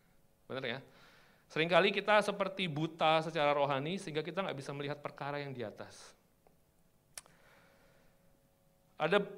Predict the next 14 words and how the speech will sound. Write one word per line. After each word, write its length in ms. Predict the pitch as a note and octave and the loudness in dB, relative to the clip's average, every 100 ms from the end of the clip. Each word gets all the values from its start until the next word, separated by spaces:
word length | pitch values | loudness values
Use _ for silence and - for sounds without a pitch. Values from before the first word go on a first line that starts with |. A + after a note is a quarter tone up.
| - - | -4 4
ada 200 | F#3 G3+ | 8 10
banyak 240 | F#3 B3 A#3+ | 12 10 6
mungkin 320 | A3+ A#3+ A3 | 2 0 0
kita 160 | A3+ | 0
sudah 160 | A3 F3 | 2 0
ikut 160 | F3 F#3 | 0 0
Tuhan 240 | E3+ E3 | 4 6
lama. 500 | D#3+ D3 D3 E3+ A#3 - - - - _ _ _ _ _ _ _ _ _ | 6 2 2 0 -2 -6 -16 -20 -20 _ _ _ _ _ _ _ _ _
Ya. 240 | C3+ D3 D#3+ - - _ _ _ _ _ _ - | -8 -8 -10 -14 -20 _ _ _ _ _ _ -16
Aku 320 | - D#3 E3 - - _ - _ _ - | -12 -10 -10 -12 -20 _ -20 _ _ -8
melayani 240 | C3+ C#3+ | -6 -4
Tuhan 260 | D3 D3+ D#3 D3+ | -6 -6 -4 -6
ini 80 | |
tahun 220 | D#3 B2+ | -6 -4